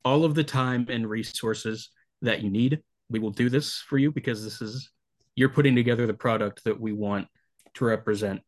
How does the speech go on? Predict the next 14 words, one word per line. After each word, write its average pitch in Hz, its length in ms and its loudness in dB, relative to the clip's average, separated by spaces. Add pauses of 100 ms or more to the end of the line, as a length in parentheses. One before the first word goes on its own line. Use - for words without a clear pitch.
Dungeons 101 400 -2
and 98 100 -2
Dragons 98 640 -6 (380)
in 98 320 -2 (180)
gaming 101 440 -4 (200)
right 95 220 -6
now." 95 300 -4 (680)
And 117 160 2
that 120 160 4
has 110 640 0 (380)
paid 156 240 6
off 139 240 6
tenfold 127 540 2
already, 107 580 0